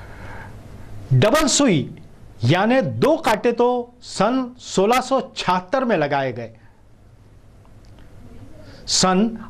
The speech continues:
अठारह सौ इक्यासी में रानी एलिजाबेथ क्वीन के पास सोने के पट्टे वाली घड़ी थी। विदेशियों के आगमन संग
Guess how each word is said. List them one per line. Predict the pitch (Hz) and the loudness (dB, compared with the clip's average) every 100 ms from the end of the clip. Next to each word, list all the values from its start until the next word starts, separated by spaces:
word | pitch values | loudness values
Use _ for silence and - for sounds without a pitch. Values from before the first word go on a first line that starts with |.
| - | -4
अठारह | 165 - 240 262 | -2 2 2 2
सौ | 277 277 | 2 2
इक्यासी | 190 190 - 302 254 220 | 0 -4 0 0 2 0
में | 156 123 - - | 0 -2 -8 -6
रानी | 131 160 185 240 | 0 0 2 2
एलिजाबेथ | 196 160 196 190 226 175 208 - - - | 2 2 4 4 2 2 -2 -4 -8 2
क्वीन | 339 320 | 2 2
के | 202 170 | 0 0
पास | 156 170 - - - - | 2 2 -2 -14 -20 -14
सोने | - 143 156 208 | -2 2 2 2
के | 185 | 0
पट्टे | - 123 - | -2 -2 2
वाली | 214 165 180 | 2 4 2
घड़ी | 113 127 202 | 0 2 2
थी। | - - - - - - - - - - - - - - - - - - | 0 -12 -14 -14 -14 -20 -20 -20 -20 -20 -20 -20 -20 -18 -18 -18 -18 0
विदेशियों | 131 147 185 180 185 180 | 2 6 4 4 2 2
के | 170 175 | 2 0
आगमन | 135 143 160 202 185 | 2 2 4 4 2
संग | 170 170 | 2 0